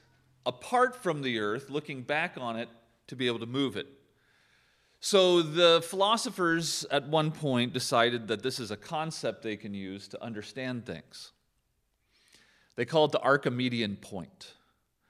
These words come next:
that if I could stand back away from something, I can judge it in a way that's what we call objective. So can I be objective about something? Let-, so let's say that, uh,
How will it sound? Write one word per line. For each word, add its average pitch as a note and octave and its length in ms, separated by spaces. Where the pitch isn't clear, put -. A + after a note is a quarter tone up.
that G#2+ 100
if A2+ 100
I D#3 140
could F3 160
stand D3 440
back C#3+ 320
away B2 380
from C#3 240
something, F#2+ 640
I A2 140
can G2 260
judge F#2+ 380
it - 240
in A#2+ 100
a A2+ 60
way G#2+ 260
that's G2 380
what G#2+ 120
we F#2+ 100
call E2+ 360
objective. B2 560
So A#2+ 220
can F#3 440
I B2+ 360
be A#2 200
objective A#2 560
about F2 320
something? E2+ 420
Let-, C3 180
so F#3+ 140
let's A#3+ 220
say F3 380
that, B2 440
uh, G#2 300